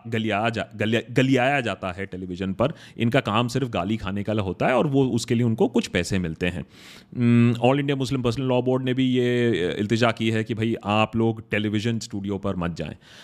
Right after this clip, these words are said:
तो मेरे ख्याल से अगर बीजेपी स्पोक्सपर्सन्स ये बात मानने को तैयार हो जाएं कि वो पर्सनल इंसल्ट्स नहीं करेंगे, रिलीजियस इंसल्ट्स नहीं करेंगे,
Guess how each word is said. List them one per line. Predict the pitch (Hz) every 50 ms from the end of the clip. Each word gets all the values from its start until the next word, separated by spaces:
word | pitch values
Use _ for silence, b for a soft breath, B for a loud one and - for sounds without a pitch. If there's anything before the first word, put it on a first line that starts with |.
| B B -
तो | 143
मेरे | 135 135 143 165 151
ख्याल | 156 160 165
से | 156 175
अगर | 160 151 170 160
बीजेपी | 131 117 117 113 123 139 139 180 175
स्पोक्सपर्सन्स | 156 - - 123 113 - - - 127 120 - 160 156 135
ये | 147 143
बात | 127 113 104 117 123 -
मानने | 113 110 110 110 117 127
को | 135 123
तैयार | 117 107 104 107 107 113 110
हो | 110 110 107
जाएं | 113 113 117
कि | 117 123
वो | 123
पर्सनल | 117 120 - 117 - - 120 120
इंसल्ट्स | 113 104 101 - 110 110 - 113
नहीं | 98 95 110
करेंगे, | 101 110 107 107 110 110
रिलीजियस | 104 104 98 101 104 110 104 -
इंसल्ट्स | 104 98 - 104 104 - -
नहीं | 90 92 104 101
करेंगे, | - 90 87 85 87 90 104